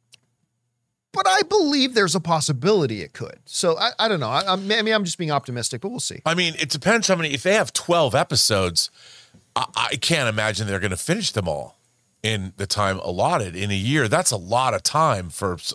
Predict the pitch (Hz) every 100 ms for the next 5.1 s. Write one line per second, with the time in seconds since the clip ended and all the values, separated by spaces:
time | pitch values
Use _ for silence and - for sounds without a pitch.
0 | - 123 - 123 120 113 95 87 - 107
1 | - 92 90 - 101 - 92 80 80 87
2 | - - - - 113 110 101 - 101 -
3 | 294 427 427 - 392 415 440 - _ _
4 | - - 311 349 330 311 294 311 339 320
5 | 254